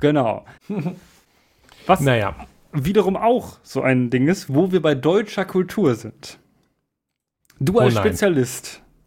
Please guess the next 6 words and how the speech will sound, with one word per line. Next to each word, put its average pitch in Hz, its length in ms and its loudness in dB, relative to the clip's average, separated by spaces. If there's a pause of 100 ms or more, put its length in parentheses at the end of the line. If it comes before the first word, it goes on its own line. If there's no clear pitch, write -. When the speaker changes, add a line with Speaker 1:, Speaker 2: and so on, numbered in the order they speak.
(320)
Speaker 1:
für - 520 0
Alkoholkonsum, 143 880 0
Speaker 2:
Mhm. 123 1160 0
Speaker 1:
ähm, 180 420 2 (1160)
wirst 160 320 0
sicher 180 300 0